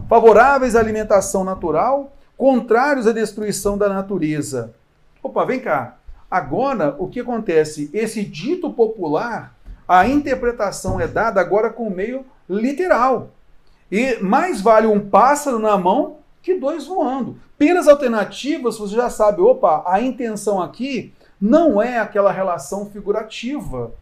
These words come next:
concorda comigo? De você agarrar as oportunidades, agarrar aquela oportunidade mais próxima de você. É isso, né?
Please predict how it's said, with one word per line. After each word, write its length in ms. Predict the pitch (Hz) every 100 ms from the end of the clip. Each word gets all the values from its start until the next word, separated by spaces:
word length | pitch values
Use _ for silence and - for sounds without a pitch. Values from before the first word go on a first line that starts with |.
| -
concorda 340 | 185 214 208
comigo? 480 | 180 190 254 147 127 - _
De 120 | 156
você 260 | 214 233 226
agarrar 460 | 214 202 175 202
as 100 | 214
oportunidades, 1000 | 202 208 202 208 202 196 196 202 127 - _ -
agarrar 360 | 208 233 214
aquela 240 | 254 254 247
oportunidade 600 | 233 208 214 190 202 208
mais 200 | 214 202
próxima 500 | - 214 254 214 170
de 80 | 147
você. 460 | 135 - 127 123 123
É 140 | 302
isso, 500 | 233 262 - - 120 _
né? 280 | 147 226 -